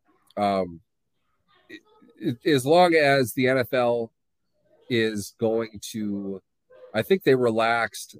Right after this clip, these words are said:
the expanded practice squad, but they're gonna keep the, uh, the ability to hold more veteran players on the practice squad.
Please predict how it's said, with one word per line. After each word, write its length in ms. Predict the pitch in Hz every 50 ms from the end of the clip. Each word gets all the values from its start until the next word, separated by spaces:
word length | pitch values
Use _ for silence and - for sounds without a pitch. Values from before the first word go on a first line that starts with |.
| - 101
the 100 | 110 110
expanded 760 | 104 95 - - - - - - 107 110 110 113 120 120 117 _
practice 420 | - 127 123 123 - - 135 -
squad, 440 | - - - 127 123 123 127 139 147 _ _ _ _ _ _ _ _ _ _ -
but 160 | 113 104 -
they're 120 | 117 113
gonna 220 | 104 120 117 110 -
keep 400 | - - - 135 123 120 113 - _ _ _ - 110 101 -
the, 360 | - 107 104 104 104 104 104
uh, 300 | 101 98 95 92 90 90 87 82 _ _ _ _ _ _ _ _ _ _ _ _ _ _ _ _ _ _ _ _ _ _ _ -
the 240 | 135 113 120 123
ability 500 | 120 113 - 123 123 120 117 110 110 101 95 _
to 560 | - - - 110 107 104 101 101 98 98 95 95 _ _ _ _ _
hold 600 | - - 127 123 120 120 117 117 113 107 101 98 - _ _ _ _ _ _ _ _ _ _ _ _ _ _ _ _ _ -
more 380 | 113 110 117 117 120 117 110
veteran 460 | 104 98 113 110 107 107 107 104 98
players 460 | 92 - - 110 107 104 98 95 85 - -
on 220 | 101 95 95 90
the 60 | 87
practice 440 | - - 92 85 82 82 _ - -
squad. 260 | - - 82 80 85